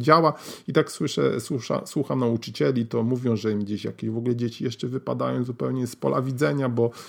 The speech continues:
nie mają mikrofonów, nie mają komputerów. A propos, na co poszedł ten cały program pięćset plus. I, y, wbrew temu zachwytowi to jest, y, to jest to bardzo słabe. Y, można by, tak jak powiedziałem, ale trzeba by wtedy pomyśleć, jak naprawdę tą edukację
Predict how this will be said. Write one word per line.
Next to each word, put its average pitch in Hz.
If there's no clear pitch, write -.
nie 135
mają 135
mikrofonów, 135
nie 131
mają 123
komputerów. 123
A 107
propos, 104
na 104
co 104
poszedł -
ten 101
cały 113
program 143
pięćset 156
plus. 180
I, 151
y, 131
wbrew 131
temu 135
zachwytowi 117
to 110
jest, 107
y, 107
to 113
jest 107
to 117
bardzo 110
słabe. 120
Y, 127
można 120
by, 147
tak 156
jak 143
powiedziałem, 120
ale 120
trzeba 127
by 120
wtedy 117
pomyśleć, 113
jak 139
naprawdę 107
tą 107
edukację 107